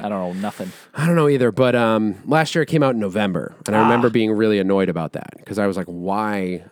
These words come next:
Speaker 1: Why
Speaker 2: It
Speaker 1: in
Speaker 2: seems
Speaker 1: November?
Speaker 2: so
Speaker 1: Yeah.
Speaker 2: obvious that, yeah, I don't know, whatever.
Speaker 1: But maybe if people wanted to keep the vibes going.
Speaker 2: Yeah, right.
Speaker 1: Mm-hmm.
Speaker 2: That's the
Speaker 1: 'Cause I'm
Speaker 2: thing.
Speaker 1: trying to, and we'll talk about it more in movies, but I'm trying to watch something scary or scary adjacent every
Speaker 2: Yeah.
Speaker 1: night.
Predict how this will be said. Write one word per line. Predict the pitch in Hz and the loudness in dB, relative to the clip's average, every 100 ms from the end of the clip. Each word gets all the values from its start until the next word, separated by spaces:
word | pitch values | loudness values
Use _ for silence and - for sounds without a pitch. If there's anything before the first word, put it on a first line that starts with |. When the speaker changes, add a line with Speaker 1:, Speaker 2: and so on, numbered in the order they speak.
| - | -8
Speaker 1:
Why | 165 190 | -4 -2
Speaker 2:
It | |
Speaker 1:
in | 165 | -2
Speaker 2:
seems | 113 | 0
Speaker 1:
November? | 143 | -2
Speaker 2:
so | 147 110 | -2 0
Speaker 1:
Yeah. | 101 | 0
Speaker 2:
obvious | 104 104 104 95 - | 0 0 0 0 -4
that, | - 87 85 - | -6 -4 -4 -4
yeah, | 87 64 | -8 -6
I | 62 | -8
don't | 50 - | -10 -14
know, | - | -12
whatever. | 90 80 60 | -8 -6 -2
Speaker 1:
But | 180 175 | 0 0
maybe | 190 185 | 0 0
if | 170 | 0
people | - 151 147 | 0 2 2
wanted | 143 131 | 2 -2
to | |
keep | 147 135 | -6 -6
the | 127 110 | -4 -4
vibes | 110 104 104 - | -4 -6 -6 -6
going. | 104 101 95 - | -6 -6 -10 -4
Speaker 2:
Yeah, | 196 180 113 | 0 0 -2
right. | 107 82 | -8 -8
Speaker 1:
Mm-hmm. | 139 | -8
Speaker 2:
That's | 110 95 | -8 -8
the | - | -2
Speaker 1:
'Cause | 185 | -2
I'm | |
Speaker 2:
thing. | 185 | 0
Speaker 1:
trying | - 285 294 196 | 0 0 0 0
to, | 175 147 | 2 2
and | 143 | 0
we'll | 175 | -2
talk | 165 180 | -2 -2
about | 143 131 | -2 -4
it | |
more | 120 127 | -2 -2
in | 113 | 0
movies, | 131 110 104 | 0 0 -2
but | - 110 - - - | -2 -4 -6 -20 -12
I'm | 139 139 | -8 -8
trying | - 165 180 196 180 | -2 2 2 2 -2
to | - 139 131 127 123 123 | 0 0 2 2 0 -2
watch | 113 117 117 113 | -4 -2 -2 -4
something | 127 113 113 104 | -4 -4 -4 -4
scary | - - 160 175 170 170 | -6 -2 0 2 0 -2
or | 123 | -4
scary | - 147 135 | -6 -4 -2
adjacent | 113 113 113 110 - 143 139 - | -4 -4 -6 -4 -6 -8 -10 -6
every | - | -2
Speaker 2:
Yeah. | 165 | -2
Speaker 1:
night. | 143 151 | -2 -4